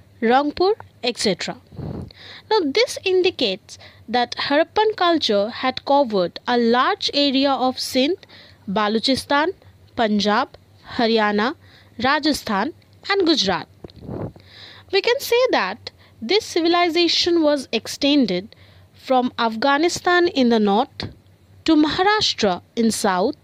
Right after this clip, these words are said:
and from the border of Iran and Pakistan in west to Uttar Pradesh in the east. It is called that Indus Valley Civilization was the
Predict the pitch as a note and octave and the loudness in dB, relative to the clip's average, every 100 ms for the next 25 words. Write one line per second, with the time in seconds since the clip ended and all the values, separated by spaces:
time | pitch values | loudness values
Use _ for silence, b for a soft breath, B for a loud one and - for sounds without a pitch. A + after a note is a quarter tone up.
0 | - B B B B B A3+ A#3 C4+ B3+ | -20 B B B B B -4 -2 0 0
1 | C4+ A3 A#3 B3 D#4+ F#4+ F#4+ - C4 B3 | 0 2 2 2 4 2 2 -2 -2 2
2 | C4+ E4 F#4 D#4+ E4 E4 C#4 C4 D4 - | 2 2 0 -2 -2 0 -2 0 -4 -2
3 | C#4 C4+ C4 A#3 G#3+ G3 G3+ C#4+ - - | 0 0 0 0 0 2 2 0 -4 -12
4 | B B B B B - E4 - E4+ - | B B B B B -2 -2 0 -4 0
5 | A4+ - A#3+ G3 C#4 - - C4 A#3+ - | 0 2 2 2 0 -2 0 0 0 0
6 | G3 F#3 - - - - - - - B | -6 -6 -12 -16 -16 -18 -18 -20 -20 B
7 | B B B B E4+ G4+ - G4+ G4+ D#4+ | B B B B -2 -2 -2 2 4 4
8 | D4 C#4+ D4+ - - - _ _ - E4 | 0 -2 -2 -6 -20 -20 _ _ 0 4
9 | F4+ A4 A4 G4 F#4 F#4 F4 E4 E4 E4 | 4 4 2 2 2 2 2 2 2 2
10 | E4 D#4+ - D#4+ D#4 D4+ D4 | 2 2 2 2 2 2 2